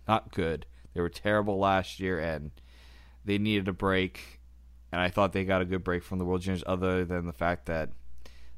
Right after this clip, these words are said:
Team Canada completely crapped the bed there. Um, but I think, I think you're gonna start seeing, you're gonna start seeing Leaf fans pay a little more attention to this tournament when they have the prospects going there.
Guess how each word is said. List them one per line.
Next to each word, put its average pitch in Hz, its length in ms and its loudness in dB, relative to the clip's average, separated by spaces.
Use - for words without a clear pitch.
Team 95 220 -4
Canada 87 440 0
completely 85 440 -2
crapped - 360 2
the - 40 -12
bed 90 300 2
there. 92 300 4
Um, 90 480 2
but 107 180 4
I 113 100 8
think, - 580 -2
I 120 140 4
think 151 160 4
you're 151 140 8
gonna 139 180 6
start 127 340 2
seeing, 117 560 -2
you're 156 160 8
gonna 220 120 10
start 220 200 10
seeing 156 220 6
Leaf 139 200 10
fans 131 260 10
pay 135 140 12
a 123 80 10
little 123 140 10
more 123 200 10
attention 117 420 4
to 113 120 0
this 104 140 4
tournament 104 340 4
when 98 380 2
they 98 100 4
have 101 220 8
the 98 80 0
prospects 98 600 8
going 101 300 0
there. 107 340 2